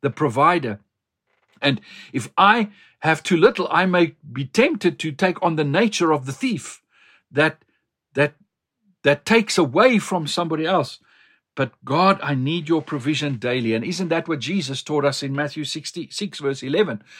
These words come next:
in the Lord's Prayer? "Give us today our daily bread." Our daily bread means, "God, I need you today. I need you every day."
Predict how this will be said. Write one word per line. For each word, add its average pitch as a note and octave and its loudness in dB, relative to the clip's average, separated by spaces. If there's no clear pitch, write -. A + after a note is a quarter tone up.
in C3+ -2
the C3+ 0
Lord's D#3+ 2
Prayer? E3 -2
"Give E3+ 0
us F3+ 2
today B2+ 0
our A#2+ -4
daily B2 -4
bread." G#2 -6
Our D#3 0
daily E3+ 2
bread D3 -2
means, C#3+ -4
"God, D3+ 2
I B2 -2
need B2+ -2
you A2+ 0
today. G2 -6
I A#2+ -2
need A#2+ -2
you A#2 -2
every A2 -4
day." F#2 -6